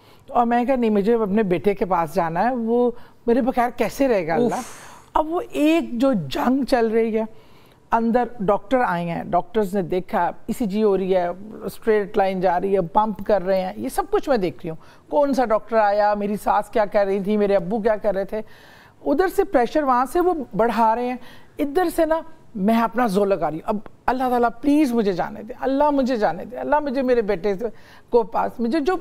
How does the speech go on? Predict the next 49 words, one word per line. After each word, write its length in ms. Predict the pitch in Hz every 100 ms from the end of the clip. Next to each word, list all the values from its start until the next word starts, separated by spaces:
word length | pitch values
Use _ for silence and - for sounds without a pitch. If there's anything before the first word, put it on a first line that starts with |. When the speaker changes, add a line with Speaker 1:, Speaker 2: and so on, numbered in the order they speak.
| 330
Speaker 1:
एक 160 | 262
लगन 360 | 240 208 277 339
थी 60 | 359
ना 80 |
एक 100 | 427 - 220
माँ 320 | 185 190 262
की। 240 | - 165 - -
Speaker 2:
खौफ 340 | - 165 -
नहीं 100 | 202
था 80 | 196
कोई? 160 | 185
Speaker 1:
मतलब 360 | 160 - 277 359
खौफ 420 | - 294 311 -
नहीं 120 | 196
था, 160 | 156 156 - - -
मुझे 200 | 269 285
ऐसे 220 | 339 302 381
लगता 240 | 370 392
मैं 100 | 381
अल्लाह 140 | 370
Speaker 2:
आप 120 | - 359
Speaker 1:
ताला 60 |
से 80 | 139
Speaker 2:
हवा 120 | 131
में 160 | 156 190
Speaker 1:
जैसे 80 | 302
Speaker 2:
खड़ी 140 | 175
हैं, 100 | 175
ये 120 | 165
भी 100 | 170
डर 160 | 165 156
नहीं 220 | 208 208
था? 40 |
Speaker 1:
ये 160 | 233 311
भी 140 | 349
नहीं 160 | 359 349
था। 260 | 294 247 170 - - -
और 60 | 240
बस 260 | 269 320 320
ये 120 | 349
था 160 | 339
कि 120 | 392 392
जैसे 280 | 339 -
मेरा 220 | 339 294 311
साथ 580 | - - 202 196 -
कोई 100 | -
मेरे 180 | 247 233
अपना 360 | 226 - 180 196
है 240 | 170 120